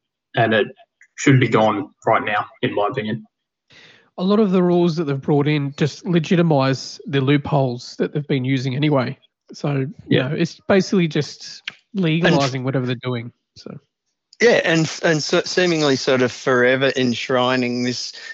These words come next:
Speaker 3: theory that you can have these multiple things outside the cap, which, <clears throat> you know, to me, it, it's hard not to read those things, especially when they have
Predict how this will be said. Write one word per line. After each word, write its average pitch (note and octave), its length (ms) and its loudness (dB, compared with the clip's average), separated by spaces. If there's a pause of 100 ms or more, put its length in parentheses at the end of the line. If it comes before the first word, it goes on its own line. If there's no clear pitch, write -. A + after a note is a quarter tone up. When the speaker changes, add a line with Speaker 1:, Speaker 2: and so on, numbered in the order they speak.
Speaker 3:
theory C3+ 520 4
that A#2+ 200 0
you B2+ 120 0
can A#2+ 200 0
have B2 340 -2
these A#2+ 340 0
multiple B2 640 0
things B2 420 -2
outside B2 540 0
the A2+ 100 -4
cap, - 300 -2
which, - 340 -4
<clears throat> - 360 4
you C3+ 80 4
know, C3 260 2 (320)
to C#3+ 140 -2
me, C3+ 520 4
it, C3+ 220 0
it's C#3 180 -10
hard C3 280 2
not B2 220 0
to B2+ 100 -4
read B2 320 0
those B2 300 0
things, B2 380 0
especially B2+ 460 -2
when A#2+ 220 2
they A#2+ 160 2
have A#2+ 260 0